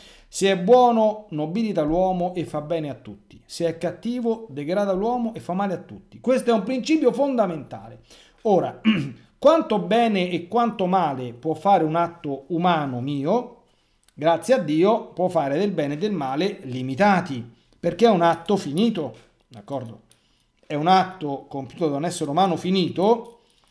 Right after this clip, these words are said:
in un certo, eh, in un, in, in, in un certo lasso temporale, d'accordo? Io sto facendo questa catechesi, una delle catechesi più travagliate che esistano, con tutti quanti i cali di linea e di tensione che ci stanno,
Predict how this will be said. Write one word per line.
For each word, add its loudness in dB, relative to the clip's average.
in -2
un -2
certo, -2
eh, -12
in -4
un, -4
in, -4
in, -4
in -4
un -4
certo -4
lasso 0
temporale, -2
d'accordo? -4
Io -8
sto -10
facendo -8
questa -10
catechesi, -8
una -12
delle -10
catechesi -8
più -16
travagliate 0
che -8
esistano, -8
con -10
tutti -10
quanti -8
i -10
cali -6
di -10
linea -4
e -10
di -10
tensione -6
che -10
ci -16
stanno, -10